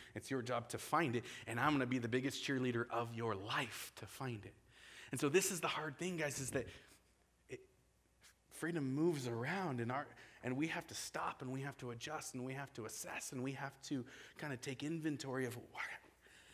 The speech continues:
okay, what does love look like now?" Like, what would it look like in this space? Because yesterday it looked like this. Yesterday, uh, my wife and I, we were best buddies, but now she's going through this thing in her family, and now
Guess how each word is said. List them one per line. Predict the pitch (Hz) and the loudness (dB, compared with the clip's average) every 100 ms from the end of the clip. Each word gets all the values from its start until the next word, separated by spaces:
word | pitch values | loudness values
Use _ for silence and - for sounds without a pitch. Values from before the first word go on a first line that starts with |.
| - | -16
okay, | - | -8
what | 131 156 180 | -2 -2 -2
does | - - | -10 -8
love | 143 156 151 | -2 -2 -2
look | 151 - | -6 -4
like | 123 - | -6 -4
now?" | 117 117 - - - - - - - _ _ _ - - - | -4 -4 -4 -6 -10 -16 -20 -20 -20 _ _ _ -20 -20 -16
Like, | 110 | -6
what | 135 147 | -6 -4
would | 165 | -8
it | 117 | -8
look | 131 - | -10 -6
like | 127 - | -6 -4
in | 110 104 | -6 -4
this | 117 | -4
space? | - - 127 95 - | -4 -2 -2 -2 -6
Because | 107 107 117 | -6 -2 2
yesterday | 151 - 117 | 2 2 0
it | 101 | 0
looked | 101 - | -4 -8
like | 90 - | -8 -4
this. | 117 - - - - - - | -4 -4 -6 -8 -8 -10 2
Yesterday, | 131 147 - 139 131 120 - - - | 10 10 10 6 6 4 -2 -12 2
uh, | 120 113 113 | 6 6 6
my | 120 117 | 6 4
wife | 117 127 123 | 6 4 4
and | 131 | 4
I, | |
we | 120 120 | 6 6
were | 107 | 6
best | 113 123 - | 6 4 6
buddies, | 127 127 107 | 4 4 0
but | 113 | 0
now | 123 131 | 2 2
she's | 127 123 | 2 0
going | 127 | 0
through | 117 123 | 0 -2
this | 113 104 | -2 -4
thing | - 139 131 117 | -4 0 0 0
in | 113 | -2
her | 110 | -4
family, | 107 139 131 127 113 | -2 -2 0 0 -2
and | 110 | -2
now | 120 147 | -2 -2